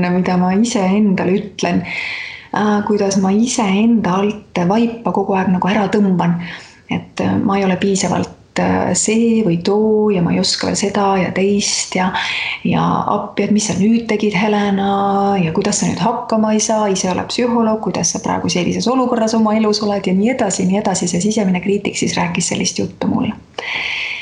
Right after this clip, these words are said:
Ja alguses, äh, ma muidugi ei näinudki seda, aga siis, kui ma hakkasin seda nägema, siis esimene šokk oli see, et vau, kui palju seda on. See on meeletult palju, seda sisemise kriitiku häält.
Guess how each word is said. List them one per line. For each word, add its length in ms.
Ja 140
alguses, 580
äh, 240
ma 80
muidugi 300
ei 20
näinudki 460
seda, 240
aga 160
siis, 240
kui 80
ma 80
hakkasin 260
seda 220
nägema, 480
siis 160
esimene 400
šokk 380
oli 100
see, 160
et 80
vau, 360
kui 120
palju 280
seda 300
on. 80
See 200
on 100
meeletult 760
palju, 320
seda 220
sisemise 520
kriitiku 440
häält. 440